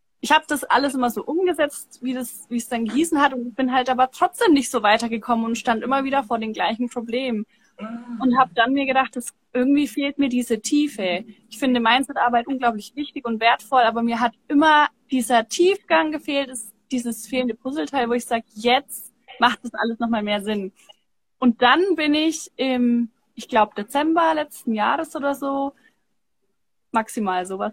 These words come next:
Speaker 1: rum, bin ich dann
Speaker 2: Ja.
Speaker 1: über die Anna gestolpert.
Speaker 2: Mhm. Ja.
Speaker 1: Ähm, Anna ist Gold, genau, von der Nervensystemakademie.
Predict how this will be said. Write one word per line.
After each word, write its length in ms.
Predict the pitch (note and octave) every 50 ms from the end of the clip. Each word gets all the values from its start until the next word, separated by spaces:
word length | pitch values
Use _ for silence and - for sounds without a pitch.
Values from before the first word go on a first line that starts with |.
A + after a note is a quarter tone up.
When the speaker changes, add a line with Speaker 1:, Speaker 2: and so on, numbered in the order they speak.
| -
Speaker 1:
rum, 300 | - G#3 G#3 G#3+ G#3+ B3 -
bin 140 | - A#3+ A#3
ich 140 | A#3+ A#3+ F#3+
dann 120 | - A3+
Speaker 2:
Ja. 60 | A3
Speaker 1:
über 140 | A3+ A3 A3+
die 120 | G#3 - - -
Anna 200 | - A#3 C4 C#4
gestolpert. 840 | C#4 C#4 - - - B3+ C4 C#4+ D4 - E4 E4+ F4 F#4+ - - -
Speaker 2:
Mhm. 600 | A3+ G#3+ F#3 F3+ G3+ G#3 G#3 G#3+ A#3 A#3+ A#3 - - - - -
Ja. 220 | - - G3 F#3
Speaker 1:
Ähm, 280 | G#3 A#3 A3+ A3+ A3+ A3+ - _ _ _ _ _ _ _ _ _
Anna 220 | - A#3 A#3+ A#3
ist 180 | A#3 A#3+ - -
Gold, 340 | - A#3 B3 C#4+ E4 - _
genau, 360 | - A#3+ A#3 A#3 B3+ C#4+ E4
von 140 | D#4+ - A3+
der 80 | G#3+
Nervensystemakademie. 1120 | G#3+ B3 D#4 F4 F4 E4+ D#4+ - E4 D#4+ D#4 D#4 D4+ - D#4 D4 D#4 D4+ D4+ D4+ D4+ D#4+